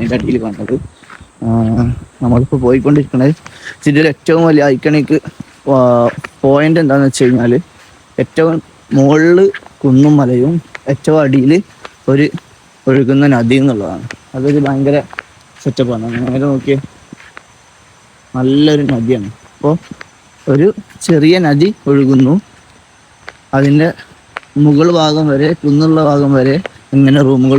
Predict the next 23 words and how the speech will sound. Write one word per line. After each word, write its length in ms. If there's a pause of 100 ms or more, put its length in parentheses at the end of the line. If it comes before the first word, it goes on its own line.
(120)
റൂമുകൾ, 360
റൂമുകളായി 500
സെറ്റ് 200
ചെയ്തിട്ടുള്ള 380 (580)
ഒരു 160
ഭയങ്കര 320
സെറ്റപ്പ് 320 (220)
പരിപാടിയാണ്. 480 (600)
അതെന്താ 400
പറയുക, 240 (380)
നമുക്ക് 300 (1080)
വന്ന് 240 (140)
അനുഭവിച്ച് 460
കഴിഞ്ഞാൽ 220
അതിൻ്റെ 180 (100)
ഇത് 180
മനസ്സിലാവും. 480 (640)
ഇതുപോലത്തെ 460
ഒരുപാട് 380
സ്ഥലങ്ങളുണ്ടാവും 580
ഇങ്ങനെ 160
ഒഴിഞ്ഞിരിക്കാൻ 600
വേണ്ടിയിട്ട്. 300